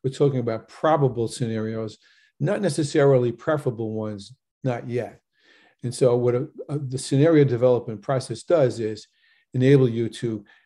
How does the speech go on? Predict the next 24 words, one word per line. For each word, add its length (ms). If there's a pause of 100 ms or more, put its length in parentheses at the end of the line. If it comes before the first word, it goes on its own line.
(120)
really 280
flesh 500
out, 320 (100)
get 140
a 60
third 380
dimension 540
on 200
what, 220 (440)
uh, 160
this, 420
the 320
issues 300
that 220
you 60
need 200
to 100
consider, 560 (360)
in 120
our 120
case, 360 (320)
about 420
the, 140
uh, 120